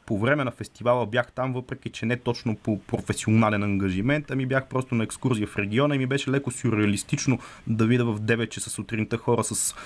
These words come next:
вечерни туалети, мъжете в смокинг, жените в бални рокли, гримирани до ушите. Това в девет сутринта да се разхождат по крайбрежната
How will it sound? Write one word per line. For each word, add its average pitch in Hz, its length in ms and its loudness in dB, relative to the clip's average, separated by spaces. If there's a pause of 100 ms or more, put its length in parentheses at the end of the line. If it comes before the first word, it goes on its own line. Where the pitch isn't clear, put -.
(200)
вечерни 107 480 2
туалети, 104 680 0
мъжете 104 400 2
в 95 140 0
смокинг, 107 580 2
жените 101 300 2
в 101 180 2
бални 98 340 0
рокли, 101 300 -4
гримирани 104 520 2
до 95 120 0
ушите. 95 320 0
Това 117 180 2
в 110 60 -8
девет 107 300 -2
сутринта 98 360 -8
да 120 60 -4
се 110 120 -4
разхождат 104 440 0
по 101 80 -4
крайбрежната 101 680 -2